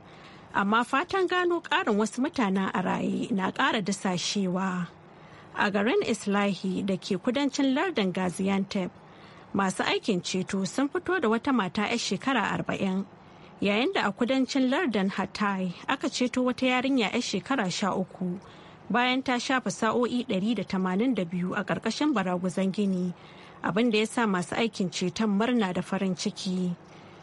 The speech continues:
Gidan talabijin ɗin Turkiyya ya nuna yadda aka ceto wasu mutanen da yawa a jiya Litinin, amma ƙwararru sun yi gargaɗin cewa lokaci na ƙara ƙurewa na gano ƙarin mutane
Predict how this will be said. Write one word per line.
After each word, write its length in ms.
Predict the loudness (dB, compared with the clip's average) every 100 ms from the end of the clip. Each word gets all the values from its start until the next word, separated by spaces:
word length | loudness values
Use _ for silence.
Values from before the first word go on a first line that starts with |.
| -20 -10 0
Gidan 320 | 2 2 2
talabijin 540 | 2 2 2 2 0 2
ɗin 160 | 0
Turkiyya 720 | 0 -4 -4 -2 0 0 0
ya 240 | 2 2 2
nuna 280 | 2 2 2
yadda 240 | 2 0
aka 180 | -2 -2
ceto 360 | -2 -2 0 0
wasu 220 | 0 0
mutanen 460 | 0 0 0 2 2
da 80 | 2
yawa 340 | 0 2 0 0
a 40 |
jiya 220 | 0 0
Litinin, 680 | 0 -2 -2 -2 0 0 -2 -6 -14 -20 -20 -8 0
amma 280 | 2 4 2
ƙwararru 640 | 2 2 2 0 0 0 0
sun 240 | 0 0
yi 80 | 2
gargaɗin 500 | 0 -2 -2 0 -2
cewa 720 | 0 0 0 0 0 -2 -4 0
lokaci 520 | 0 2 -2 0 2
na 140 | 2 0
ƙara 280 | 0 0
ƙurewa 640 | 0 -2 0 0 0 0 0
na 120 | 0
gano 340 | 2 2 2 0
ƙarin 320 | 0 2 2
mutane 480 | 0 0 0 2